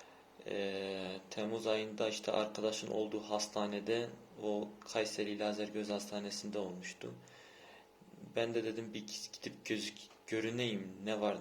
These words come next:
ne yok, yani bir nevi bilgi alayım. YouTube'da, YouTube'da bayağı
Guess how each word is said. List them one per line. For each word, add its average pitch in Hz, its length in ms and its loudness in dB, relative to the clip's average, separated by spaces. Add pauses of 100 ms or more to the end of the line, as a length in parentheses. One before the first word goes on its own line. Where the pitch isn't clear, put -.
ne 107 60 0
yok, 101 240 2 (180)
yani - 360 -4
bir 117 160 0
nevi 110 340 2
bilgi 107 320 6
alayım. 95 380 6 (840)
YouTube'da, 123 400 4
YouTube'da 120 600 4
bayağı 117 420 8